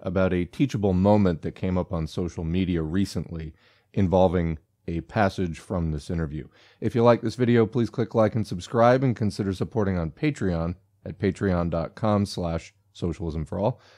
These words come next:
There's a link to Patreon in the video description. So, this interview was granted by Stalin on March first to Roy Howard, the president of Scripps Howard newspapers. This is, of course, in the years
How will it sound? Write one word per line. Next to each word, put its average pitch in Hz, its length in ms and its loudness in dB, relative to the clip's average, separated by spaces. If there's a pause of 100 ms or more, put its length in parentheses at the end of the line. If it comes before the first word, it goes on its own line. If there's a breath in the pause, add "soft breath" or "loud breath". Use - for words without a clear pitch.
There's 98 160 -2
a 90 60 -2
link 95 140 2
to - 60 -18
Patreon 92 720 0
in 104 100 0
the 92 60 0
video 82 260 -2
description. 76 640 -6 (580)
So, 90 420 0 (280 soft breath)
this 147 180 2
interview 131 600 6
was 101 260 4
granted 110 480 2
by 104 220 6
Stalin 101 640 2
on 87 300 -2
March 95 320 2
first - 800 -2
to 98 120 -4
Roy 101 380 2
Howard, 90 680 2
the 92 80 -4
president 95 580 0
of 92 200 -4
Scripps - 320 -6
Howard 85 320 -2
newspapers. 82 760 -4 (380 soft breath)
This 107 140 -4
is, 113 100 -2
of 110 140 2
course, 117 580 4
in 120 140 4
the 113 80 4
years 110 540 2